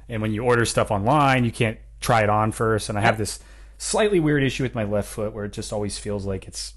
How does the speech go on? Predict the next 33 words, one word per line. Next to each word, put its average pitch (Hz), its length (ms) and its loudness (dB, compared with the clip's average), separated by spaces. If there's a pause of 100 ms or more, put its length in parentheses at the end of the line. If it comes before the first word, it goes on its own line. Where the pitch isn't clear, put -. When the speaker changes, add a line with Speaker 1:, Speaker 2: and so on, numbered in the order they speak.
Speaker 1:
maybe 110 180 -4
a 98 40 -2
little 98 220 -2
wider 101 420 -2
than 101 120 -2
my 104 100 -2
right. 104 200 -2
I 104 100 -8
don't 95 120 -6
know, 98 180 -4
but 101 360 -2
Speaker 2:
That's - 180 -2
common 247 400 0
though. 156 320 -4 (220)
Speaker 1:
Yeah, 185 280 4
Speaker 2:
Like, 170 100 6
it's 151 200 6
Speaker 1:
and 135 80 2
Speaker 2:
really 302 220 4
common 277 300 2
for 247 140 2
people 226 280 2
to 208 60 2
have, 208 240 2
like, 185 240 2
one 196 300 2
shoe 196 320 2
that's, 190 160 -6
like, 175 100 2
a 170 60 2
half 170 220 0
size 156 240 2
off. - 380 -2